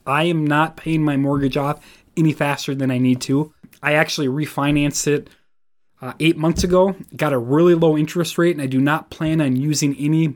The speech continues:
more of my financial resources or capital than I have to, to meet that minimum payment,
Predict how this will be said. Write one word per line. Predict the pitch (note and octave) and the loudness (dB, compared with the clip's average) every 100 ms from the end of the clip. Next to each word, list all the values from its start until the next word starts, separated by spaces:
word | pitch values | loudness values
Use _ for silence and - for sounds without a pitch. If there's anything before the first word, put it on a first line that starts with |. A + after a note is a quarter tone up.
| _ | _
more | - C#3+ C#3+ D3 | -2 2 4 4
of | C#3 | 0
my | C3 A#2+ | -6 -6
financial | - C3 C3+ C3+ C3 | -4 0 0 0 -2
resources | C3+ C#3 D3+ C#3 C#3 B2+ | -2 -2 -4 -4 -4 -6
or | |
capital | A2+ C#3+ B2+ C3+ B2+ B2 _ _ - | -4 -4 -4 -4 -6 -6 _ _ -6
than | C#3+ | -2
I | C3+ | -2
have | B2+ C#3+ - | 0 -4 -4
to, | - C3+ | -2 -2
to | |
meet | B2 C3+ - | 0 -2 -2
that | C3 B2 | -4 -2
minimum | C3 B2+ A#2 | 0 0 -2
payment, | C3+ C3 D3 D3+ | -4 -2 -2 -2